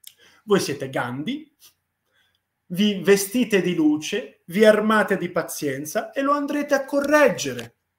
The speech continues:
Quindi no, sei andato là, ti riprendo, te ne stai qua, ci rivai, ti riprendo, oh, vediamo chi si arrende. Il cane per natura, che è un predatore,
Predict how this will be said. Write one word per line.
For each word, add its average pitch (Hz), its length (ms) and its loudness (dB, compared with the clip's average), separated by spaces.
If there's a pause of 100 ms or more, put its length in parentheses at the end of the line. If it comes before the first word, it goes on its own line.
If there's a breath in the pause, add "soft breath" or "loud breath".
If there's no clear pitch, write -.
(440)
Quindi 165 300 -4
no, 226 400 -4
sei 156 180 -10
andato 165 200 -2
là, 202 340 -6
ti 160 80 -10
riprendo, 226 560 -4
te 208 80 -12
ne 196 60 -10
stai 226 200 -6
qua, - 340 -8
ci - 140 -10
rivai, 220 460 -2
ti 185 80 -6
riprendo, 233 600 -2
oh, - 200 -6
vediamo 214 320 -4
chi 160 100 -6
si 156 140 -4
arrende. 156 380 -4 (300 loud breath)
Il 202 140 0
cane 208 280 4
per 170 160 2
natura, 175 480 0
che - 80 -8
è 147 40 -2
un 165 120 -6
predatore, 139 840 -4